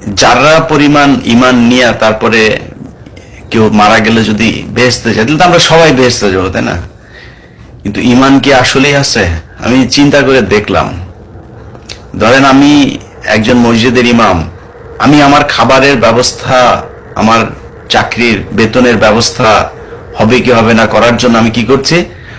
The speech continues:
আমি ওই যে সুদখোরের বিরুদ্ধে কথা বলছি না, কারণ আমি জানি যে সুদখোর হচ্ছে মসজিদের সভাপতি, সভাপতি তো আমার বছর শেষে মানে মাস শেষে বেতন দিবে না।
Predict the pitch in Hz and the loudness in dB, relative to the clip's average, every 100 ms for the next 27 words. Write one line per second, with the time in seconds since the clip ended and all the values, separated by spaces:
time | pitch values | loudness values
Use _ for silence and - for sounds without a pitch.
0 | - - 123 135 131 131 - 120 - 127 | -10 -2 2 2 2 -2 -2 -4 -2 0
1 | 117 117 110 110 101 110 104 95 90 80 | 0 0 0 0 2 2 2 0 -2 -4
2 | - - 101 104 107 110 113 117 107 104 | -8 -8 -2 0 2 2 2 2 0 -2
3 | 113 107 110 110 117 107 104 104 104 - | -4 -4 -4 -2 0 0 0 0 -2 -2
4 | 101 110 113 107 139 - - - - - | 0 0 -2 -4 -6 -8 -16 -20 -20 -20
5 | - - 104 107 104 107 107 104 104 95 | -14 -6 -2 -2 -2 -2 -2 0 0 0
6 | 98 98 101 98 98 92 - 98 98 95 | 0 0 -2 -2 -2 -2 -2 -2 0 0
7 | 107 101 101 98 110 104 95 82 80 | 0 -2 -2 0 0 0 0 -2 -4